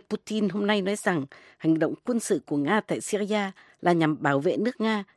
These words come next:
chống lại các phần tử cực đoan hoạt động từ Syria.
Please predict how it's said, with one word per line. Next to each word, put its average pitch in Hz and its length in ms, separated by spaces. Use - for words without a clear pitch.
chống 196 200
lại 233 180
các - 180
phần 147 140
tử 147 200
cực - 180
đoan 185 300
hoạt - 180
động 151 220
từ 147 140
Syria. 165 460